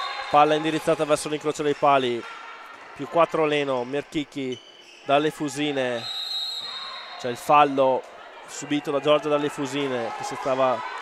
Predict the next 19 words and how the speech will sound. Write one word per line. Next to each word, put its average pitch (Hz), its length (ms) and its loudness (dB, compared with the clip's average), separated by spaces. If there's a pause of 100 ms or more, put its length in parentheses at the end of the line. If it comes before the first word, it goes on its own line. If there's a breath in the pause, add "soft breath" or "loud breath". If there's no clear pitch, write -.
(2500)
dirigendo 151 540 0
verso 147 260 2
la 147 80 2
porta 151 280 2
avversaria 135 560 2
sui 131 140 -8
sei 139 180 -4
metri. 120 420 -4
Probabilmente 120 440 -6
voleva 123 460 0 (400)
un 131 140 -18
tiro 139 180 -4
dai 135 140 0
sette 151 320 -4
metri 131 340 -2
Giorgio 127 260 -2
dalle 131 180 0
Fusine, 120 440 -6 (460)
ma 123 100 -12